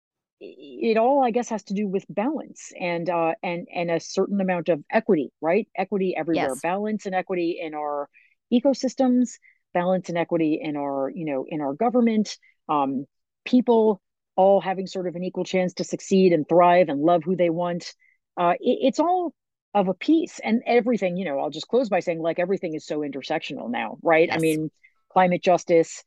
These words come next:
Speaker 1: is, you know, is involved with, um, democracy and voting rights. Like, it's all intertwined. And that's the great, beautiful thing I think so many of us have realized in the last few years. It's just
Speaker 2: Yeah.
Speaker 1: like, it's like a giant, what is that game called? M-,
Speaker 2: Mang-
Speaker 1: Manga or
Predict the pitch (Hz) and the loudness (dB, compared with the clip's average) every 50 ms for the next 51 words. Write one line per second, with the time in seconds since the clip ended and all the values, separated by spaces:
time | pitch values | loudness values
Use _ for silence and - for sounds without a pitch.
0 | _ _ _ _ _ - 185 175 170 165 151 - - - - 208 175 170 170 160 | _ _ _ _ _ 0 0 2 0 0 -2 -6 -12 -8 -4 -2 -2 0 2 0
1 | 160 165 - - 180 165 151 170 165 160 156 165 156 156 151 - - 151 165 156 | 0 0 -2 -2 -4 -2 -2 -4 -6 -4 -2 -2 -2 -2 -2 -4 -4 -2 -2 -2
2 | 156 - - - 156 156 151 156 151 165 - - 214 180 - 180 196 214 208 - | -2 -2 -6 -6 -6 -6 -6 -8 -10 -12 -10 -10 -8 -4 0 2 4 4 4 2
3 | 220 - - 196 185 175 160 160 147 240 233 226 226 220 202 208 202 196 - - | 0 -2 0 0 0 0 -2 -2 2 2 2 2 2 2 0 0 0 -2 -2 -6
4 | 220 - - - - - - - - 262 269 262 254 254 240 240 240 214 - _ | -8 -6 -6 -8 -8 -8 -10 -6 -2 2 2 2 2 2 0 -2 -2 -4 -8 _
5 | _ _ _ _ _ _ _ _ _ _ - 240 220 277 254 - - 349 392 311 | _ _ _ _ _ _ _ _ _ _ -8 -8 -6 -6 -8 -8 -8 -8 -6 -6
6 | 185 - - 220 214 226 285 330 339 - - - _ - 233 208 269 269 262 254 | -6 -6 -4 -2 -2 -2 -2 -2 -6 -8 -12 -12 _ -8 -6 -2 -2 -2 -2 -2
7 | 170 - - 214 233 262 269 269 - 233 220 - 269 269 254 233 214 190 240 226 | -4 -4 -4 -2 -2 0 -2 -4 -6 -8 -8 -6 -6 -6 -4 -4 -4 -4 -4 -4
8 | 196 - 233 214 214 208 208 202 185 185 - - 151 - 156 151 156 170 180 175 | -2 -2 -2 -2 0 0 0 0 0 0 -2 -4 -6 -6 -4 0 2 4 6 6
9 | 160 151 139 139 - - 143 135 135 131 131 123 123 - - - - 143 135 127 | 6 4 2 -2 -4 -8 -10 -10 -8 -8 -8 -8 -8 -10 -8 -4 -2 -2 0 0
10 | 127 123 113 - - - - - - - - - - - _ _ - - 190 202 | -2 -2 -4 -6 -6 -8 -12 -12 -14 -16 -20 -20 -20 -20 _ _ 0 2 2 2
11 | 240 277 320 320 320 320 262 - - 220 - 247 254 240 247 220 185 - - 214 | 2 0 -2 2 2 2 2 2 2 2 4 4 6 6 6 4 4 4 2 2
12 | 220 233 233 233 226 214 - 190 214 247 269 - 277 262 - - 254 247 240 - | 4 4 4 4 2 2 0 0 0 0 0 0 -2 -4 -2 -2 -2 -2 -2 -2
13 | - 233 196 - - 147 156 160 - - - - 165 160 175 214 233 233 254 247 | -2 -4 -4 -4 -6 -8 -10 -8 -8 -10 -10 -8 -6 -4 -2 0 0 0 0 -2
14 | 247 240 240 240 - 202 196 - | -4 -6 -8 -4 -2 -2 -2 -2